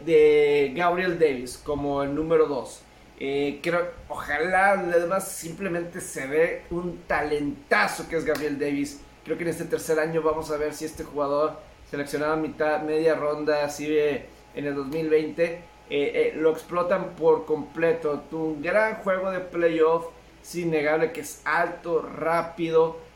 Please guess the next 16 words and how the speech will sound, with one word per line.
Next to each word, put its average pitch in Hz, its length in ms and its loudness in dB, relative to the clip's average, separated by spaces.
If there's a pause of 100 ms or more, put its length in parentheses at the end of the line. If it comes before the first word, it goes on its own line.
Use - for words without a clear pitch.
(120)
tiene 165 220 0
todo 254 400 2
el - 120 0
talento 170 320 0
del 165 100 -2
mundo, 151 580 2
Gabriel 147 340 2
Davis. 151 440 -2 (220)
Creo 165 220 2
que 170 100 -6
debe 165 140 6
estar 160 240 2
en, 160 180 -6 (140)
en 147 240 -4
una 170 340 -4
posición 160 800 -2